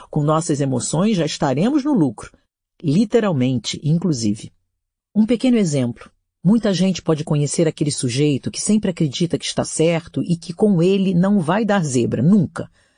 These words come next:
Às vezes ele tem sorte e seus investimentos dão certo. Com alguma frequência isso acontece porque a maior parte dos investidores também teve sucesso em períodos de alta.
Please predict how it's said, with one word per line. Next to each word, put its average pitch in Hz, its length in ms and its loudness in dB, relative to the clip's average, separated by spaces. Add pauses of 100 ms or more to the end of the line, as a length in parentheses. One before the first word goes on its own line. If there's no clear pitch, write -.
(160)
Às 180 120 0
vezes 254 220 2
ele 226 120 2
tem 151 180 -2
sorte 196 500 0
e - 20 0
seus 175 220 0
investimentos 156 580 0
dão 190 160 0
certo. - 420 -4 (340)
Com 285 160 0
alguma 214 280 2
frequência 170 600 0
isso 165 140 -2
acontece 147 600 -2
porque - 260 -4
a - 20 2
maior 180 380 -2
parte 156 360 -4
dos 135 140 -4
investidores 127 720 -2 (260)
também 226 360 2
teve 147 240 0
sucesso 139 500 -2
em 165 40 0
períodos 170 400 0
de 214 120 -2
alta. 143 380 -6